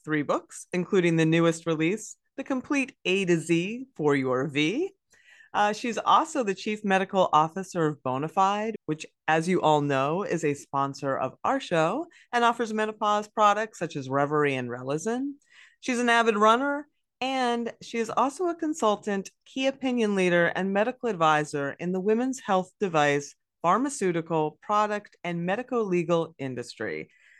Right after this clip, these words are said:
And it's that last part that we really lean into in this conversation, because menopause is getting a lot of well-deserved attention right now. And that means that companies are taking notice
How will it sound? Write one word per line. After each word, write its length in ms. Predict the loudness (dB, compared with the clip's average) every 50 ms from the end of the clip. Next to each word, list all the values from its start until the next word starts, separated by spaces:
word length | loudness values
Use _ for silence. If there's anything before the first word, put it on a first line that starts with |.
| _ _ _ _ _ _
And 360 | 0 2 4 4 2 0 0 -4 _ _ _
it's 260 | -6 -6 -6 -6 -10 -14 -8
that 380 | -2 2 4 4 4 2 2
last 400 | 0 2 2 2 0 -2 -4 _
part 260 | 0 2 2 2 2 0 -4
that 180 | -6 -4 -4
we 200 | -4 -4 -2 -2
really 360 | 0 2 4 4 4 4 2 0
lean 320 | 0 0 0 0 2 2
into 560 | 2 0 0 -2 -4 -2 0 0 0 0 -2 -4 -6
in 140 | -4 -4 -2
this 160 | -4 -4 -6
conversation, 1120 | -8 -4 -2 -2 -2 -2 -6 -8 -10 -8 -8 -10 -10 -10 -12 -14 -14 -14 -14 -14 -16 -18 _ _ _ _ _ _ _ _ _ _ _ _
because 380 | -6 0 2 4 4 2 0 -4 -8 _ -2
menopause 800 | 0 2 2 2 2 0 0 2 4 6 6 6 6 4 2 0 -4
is 140 | -6 -4 -2
getting 440 | 0 0 2 2 0 0 -2 -4 -6 -10 _ _ _ 0
a 160 | 0 2 2
lot 360 | 4 4 6 6 6 6 4
of 100 | 2 2
well-deserved 720 | 2 4 4 4 4 2 0 -2 0 0 0 0 0 -4
attention 500 | -6 -6 -6 -6 -8 -8 -8 -8 -8 -8
right 220 | -6 -8 -8 -8 -6
now. 400 | -6 -4 -4 -4 -4 -6 -8 -10 _ _ _ _ _ -2
And 140 | 0 2 2
that 140 | 2 0 0
means 240 | -2 -2 -2 -2 -4
that 180 | -6 -6 -6
companies 560 | -6 -6 -6 -4 -4 -4 -2 -2 -2 -4 -6 -8 _ -4
are 180 | -2 -2 -2
taking 380 | -4 -6 -6 -6 -4 -4 -2 0
notice 460 | 2 2 2 2 0 -2 -4 -8 -12